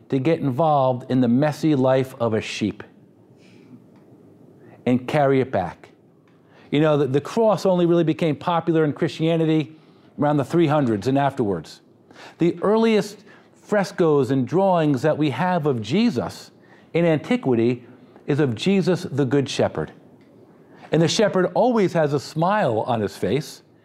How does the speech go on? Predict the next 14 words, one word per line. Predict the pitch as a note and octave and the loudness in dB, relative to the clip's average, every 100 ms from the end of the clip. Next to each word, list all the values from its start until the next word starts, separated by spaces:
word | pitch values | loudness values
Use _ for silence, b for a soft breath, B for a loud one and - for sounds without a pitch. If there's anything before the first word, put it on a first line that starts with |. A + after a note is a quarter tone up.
| b b | b b
and | D#3 | -2
the | D3+ | 0
sheep | - A3 F3+ | 0 0 2
is | D#3 | 2
usually | G3 F3 F3 | 2 2 2
exaggerated | D3+ B2+ D#3 D#3 D3+ C#3 D3 C#3 C3 | 2 0 2 2 2 0 0 2 0
in | A#2 | -2
size. | A#2+ - F#2 E2 - - - _ _ - - B B B - | -4 -2 -4 -6 -12 -20 -20 _ _ -20 -20 B B B 0
But | F3+ | 0
it | - | 0
speaks | - A#3+ A#3 G#3 | 0 0 2 0
of | E3 | 0
the | D3+ | 0
costly | - - G3+ F#3+ - F#3 F#3 E3+ | -4 0 0 0 0 2 2 0